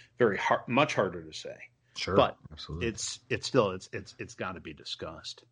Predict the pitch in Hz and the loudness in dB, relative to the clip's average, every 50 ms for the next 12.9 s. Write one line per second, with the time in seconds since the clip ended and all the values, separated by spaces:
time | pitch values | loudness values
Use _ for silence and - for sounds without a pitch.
0 | _ _ - 80 95 104 82 85 82 85 90 92 87 80 - - _ _ _ - | _ _ -8 -6 -6 -6 -6 -8 -10 -10 -8 -8 -8 -8 -10 -14 _ _ _ -14
1 | - - 90 87 92 - - _ _ _ _ - 131 139 160 170 - - - 185 | -10 -8 -8 -8 -8 -10 -12 _ _ _ _ 4 6 6 6 6 4 6 8 8
2 | 185 196 - - _ _ _ _ - 151 143 139 139 123 117 131 131 147 151 160 | 8 8 6 0 _ _ _ _ 0 4 6 6 6 4 6 6 8 10 10 8
3 | 170 - - 202 180 170 143 - - 123 123 120 - 156 156 156 151 151 143 139 | 8 8 6 8 8 8 6 4 4 0 2 6 6 6 6 8 8 8 8 6
4 | 135 127 120 110 101 98 87 76 - - - - - _ - - - - - - | 6 4 2 0 0 -2 -6 -8 -12 -12 -12 -12 -12 _ -20 -20 -20 -20 -20 -20
5 | _ - 113 110 104 92 87 76 69 67 - _ _ _ _ _ - _ _ _ | _ -6 -2 -2 -2 -2 -2 -6 -10 -14 -20 _ _ _ _ _ -20 _ _ _
6 | _ _ - 170 180 208 202 190 - 208 214 208 196 190 196 196 180 - 190 196 | _ _ 4 4 6 6 4 4 4 4 4 6 4 2 2 0 0 2 4 4
7 | 202 202 196 - _ - 180 180 190 190 180 185 190 185 175 156 175 185 180 170 | 4 4 0 -8 _ -2 0 0 2 2 2 2 4 2 4 4 4 4 4 4
8 | - - - - - - 214 233 233 220 226 226 214 214 220 214 - - - - | 2 2 0 0 2 4 4 4 6 4 4 4 4 2 2 0 -2 2 0 0
9 | - - - - 214 214 110 117 156 143 127 131 - 147 127 113 107 104 - - | 0 0 -6 -2 -2 -2 -2 -2 -2 -2 -2 0 2 4 4 4 4 0 -4 2
10 | - 123 117 123 - - 165 165 160 - - 165 156 151 127 147 147 139 127 113 | 2 2 2 2 -4 0 0 0 0 2 2 2 2 2 4 6 8 8 8 8
11 | 101 95 101 107 101 - 147 139 - - 160 156 143 143 139 139 135 131 135 - | 6 4 0 -2 0 2 0 0 2 2 2 4 6 6 8 8 6 4 2 -2
12 | - 151 151 147 139 139 135 123 - 151 151 151 160 165 175 180 175 | 0 2 4 6 6 6 4 4 4 2 4 4 4 4 4 2 -2